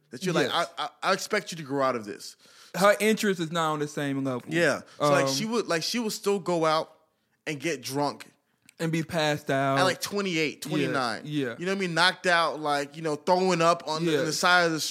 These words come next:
Speaker 1: street.
Speaker 2: Yeah.
Speaker 1: Like,
Speaker 2: Like, what are we doing here?
Speaker 1: yeah.
Speaker 2: Yeah.
Speaker 1: Like, come on, like, sweetheart, what?
Speaker 2: Well, yeah, come on now.
Speaker 1: Yeah. Um, and so I feel as though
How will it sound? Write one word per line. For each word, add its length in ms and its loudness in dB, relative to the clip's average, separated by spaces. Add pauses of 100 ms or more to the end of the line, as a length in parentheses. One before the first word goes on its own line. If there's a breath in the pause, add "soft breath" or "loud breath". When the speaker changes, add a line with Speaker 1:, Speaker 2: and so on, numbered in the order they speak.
(140)
Speaker 1:
street. 480 -4
Speaker 2:
Yeah. 160 2
Speaker 1:
Like, 260 0 (280)
Speaker 2:
Like, 100 -4
what 120 4
are 40 4
we 100 2
doing 240 0
here? 160 -6
Speaker 1:
yeah. 300 -2
Speaker 2:
Yeah. 120 -4 (140)
Speaker 1:
Like, 360 -4
come 200 -12
on, 260 -8
like, 160 -20 (280)
sweetheart, 480 -16 (100)
what? 340 -16
Speaker 2:
Well, 140 -2
yeah, 160 -2
come 160 -6
on 120 -8
now. 140 -14
Speaker 1:
Yeah. 300 -4 (420 soft breath)
Um, 380 -4 (100)
and 140 -8
so 560 -2
I 240 -2
feel 300 -4
as 180 -8
though 480 -4